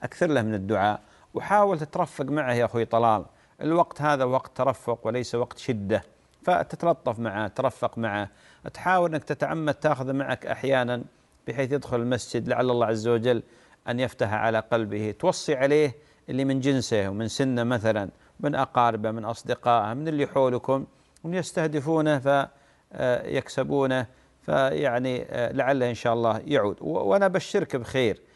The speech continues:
ما في أحد رب عياله تربية صحيحة في الغالب، في الغالب على الصلاة وعلى الخير وحصل انحراف إلا يرجعون في النهاية،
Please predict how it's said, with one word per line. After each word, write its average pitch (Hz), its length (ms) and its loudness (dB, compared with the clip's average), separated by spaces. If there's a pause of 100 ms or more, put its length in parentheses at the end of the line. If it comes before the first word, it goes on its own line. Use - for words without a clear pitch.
(340)
ما 196 260 0
في 180 220 -2
أحد 147 280 -2
رب 156 240 0
عياله 131 340 2
تربية 131 380 0
صحيحة 127 340 -4
في - 160 -2
الغالب، 117 560 2 (100)
في 151 100 -6
الغالب 101 480 0 (460)
على 160 140 2
الصلاة 131 480 0
وعلى 131 240 0
الخير 123 440 -2 (360)
وحصل 170 420 -2
انحراف 147 440 0
إلا 170 180 2
يرجعون 135 420 0
في - 80 -12
النهاية، 95 460 -6